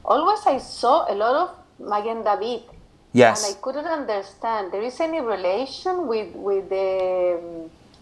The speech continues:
Speaker 1: with something or?
Speaker 2: That's a great question. I will tell you this. The Torah tells us that Abraham,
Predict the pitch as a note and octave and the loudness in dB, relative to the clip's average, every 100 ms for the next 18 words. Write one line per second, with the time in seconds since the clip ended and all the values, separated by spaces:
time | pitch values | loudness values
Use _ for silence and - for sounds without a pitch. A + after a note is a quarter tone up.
0 | - - - G3+ - - A3 E4 - A4 | -20 -20 -6 -6 -4 2 2 2 0 0
1 | G4+ B3 G#3 F3+ - E3 B2 C3 C3+ C3+ | 2 4 6 4 4 2 4 6 6 6
2 | C3+ B2 - A2+ G#2+ B2+ C#3+ D3 D#3 D#3 | 4 4 2 2 4 6 4 6 4 6
3 | B2+ G#2 E2 - - - _ - - - | 4 4 4 2 -2 -10 _ -20 -20 -20
4 | - - - - - A#2 A2 D3 F3+ E3 | -20 -12 -12 -12 2 4 6 8 8 6
5 | D3+ D#3 C3 G2 F2+ - - - - - | 4 4 4 2 2 0 -4 -12 -20 -20
6 | - - - A#2+ A#2+ B2+ D3+ E3+ C#3 A2+ | -20 -20 4 8 8 8 6 6 4 4
7 | F#2+ G#2+ A#2+ | 2 2 -4